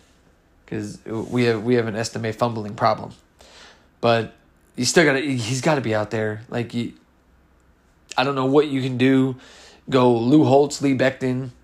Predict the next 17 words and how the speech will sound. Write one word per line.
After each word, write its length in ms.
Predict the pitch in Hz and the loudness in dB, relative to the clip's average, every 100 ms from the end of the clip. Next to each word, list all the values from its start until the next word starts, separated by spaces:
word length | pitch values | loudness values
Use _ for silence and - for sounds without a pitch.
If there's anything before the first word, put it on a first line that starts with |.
| - - | -18 -8
and 400 | 117 113 104 92 | -6 -6 -10 -6
make 200 | 127 127 | -4 -2
him 140 | 127 | 0
walk 220 | 123 127 127 | 4 2 2
around 500 | 127 127 123 117 - | 0 -2 -4 -8 -6
campus 420 | 131 127 127 - | -2 0 -2 0
with 140 | 131 | -2
the 60 | 120 | -2
football 600 | - 120 127 123 120 117 - - - _ _ | -6 0 4 4 2 -4 -20 -20 -20 _ _
and 280 | 117 117 110 | -6 -6 -4
send 220 | - 139 | -2 0
out 100 | 131 | 0
a 40 | 123 | 0
message 380 | 123 123 131 123 | -2 -2 -4 -6
to 60 | |
the 100 | 123 | -6
entire 720 | 117 117 123 123 120 117 - | -4 0 2 2 -2 -4 -8